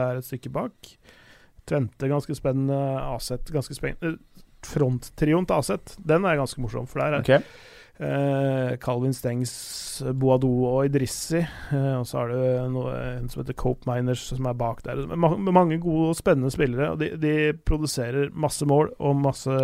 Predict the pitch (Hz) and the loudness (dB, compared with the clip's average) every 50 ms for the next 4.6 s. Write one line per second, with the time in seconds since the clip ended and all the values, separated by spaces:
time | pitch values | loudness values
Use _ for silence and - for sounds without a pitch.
0 | 131 131 135 139 135 123 120 117 120 135 139 143 143 143 139 135 131 131 127 120 | 4 4 4 2 2 0 0 -2 -2 -2 0 0 0 2 2 2 2 2 2 2
1 | 127 131 127 123 123 127 127 131 135 135 - - 151 - - - 131 131 - 123 | 0 0 0 0 -2 -2 -4 -4 -4 -6 -6 -6 -8 -8 -6 -4 -4 -4 -4 -4
2 | - - - - 139 123 - - 123 - 120 113 - - 143 151 - 160 151 139 | -6 -4 -2 -2 -2 -2 -2 -6 -6 -6 -8 -8 -6 -6 -6 -6 -2 -2 -2 -2
3 | 123 - 131 127 123 120 117 120 123 120 117 117 - - - - - - - - | -2 -2 -2 -2 -2 0 0 0 0 0 0 -2 -6 -10 -16 -20 -20 -20 -20 -20
4 | - - - - - - - 127 117 110 113 120 | -20 -20 -20 -20 -10 -4 0 0 0 0 0 -2